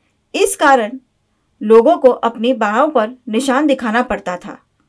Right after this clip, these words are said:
जिनके पास निशान नहीं होता था, उन्हें यात्रा की इजाजत नहीं दी जाती थी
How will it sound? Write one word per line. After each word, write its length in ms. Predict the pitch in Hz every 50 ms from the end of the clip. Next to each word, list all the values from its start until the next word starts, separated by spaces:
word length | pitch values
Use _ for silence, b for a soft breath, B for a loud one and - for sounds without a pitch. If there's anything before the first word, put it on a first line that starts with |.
| _ _ _ _ _ _ _ _ _ _ _ _ _ _ _ _ _ _ _ _
जिनके 420 | - 190 - 233 208 202 196 262 269
पास 260 | 262 233 220 262 311 277
निशान 300 | 220 - - 214 226 226
नहीं 240 | 220 220 285 311 381
होता 300 | 381 302 - - 208 190
था, 160 | - 254 226 247
उन्हें 280 | - 254 277 285 320 320
यात्रा 340 | 285 240 233 240 294 330 339
की 120 | 320 339
इजाजत 420 | 320 277 233 220 214 226 294 339 330
नहीं 280 | 302 294 294 311 285 247
दी 120 | 254 233
जाती 300 | 196 208 196 180 - 185 170
थी 240 | - - 180 165